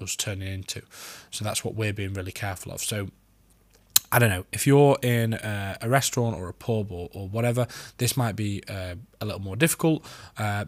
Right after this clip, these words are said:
but I think probably a, a good example of this is, is restaurants and,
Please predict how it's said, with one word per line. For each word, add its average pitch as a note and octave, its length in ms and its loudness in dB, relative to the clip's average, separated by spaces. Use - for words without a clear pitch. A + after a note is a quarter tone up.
but B2+ 220 6
I B2 60 2
think C#3+ 340 2
probably C3 320 6
a, A2+ 300 2
a A#2+ 40 0
good C#3+ 160 4
example C3 400 2
of G2+ 100 -2
this G2+ 220 -2
is, G2 160 -2
is A2 220 -4
restaurants A#2+ 420 0
and, G#2 180 -2